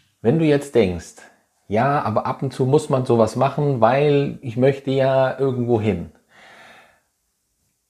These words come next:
Tu mir und allen anderen einen großen Gefallen.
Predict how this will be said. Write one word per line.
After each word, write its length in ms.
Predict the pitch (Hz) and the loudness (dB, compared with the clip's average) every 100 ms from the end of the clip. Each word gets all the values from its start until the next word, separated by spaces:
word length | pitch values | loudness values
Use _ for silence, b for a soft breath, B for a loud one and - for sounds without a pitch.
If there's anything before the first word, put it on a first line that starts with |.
| _ | _
Tu 360 | - 143 160 143 | -2 2 2 0
mir 420 | 120 135 147 147 - | 0 2 2 0 -6
und 200 | 110 - | -8 0
allen 280 | 131 131 | 0 0
anderen 380 | 139 120 120 120 | -2 -2 0 -2
einen 280 | 107 113 107 | -2 -4 -4
großen 340 | 101 104 - | -4 -6 -6
Gefallen. 360 | 107 101 107 92 | -8 -6 -8 -8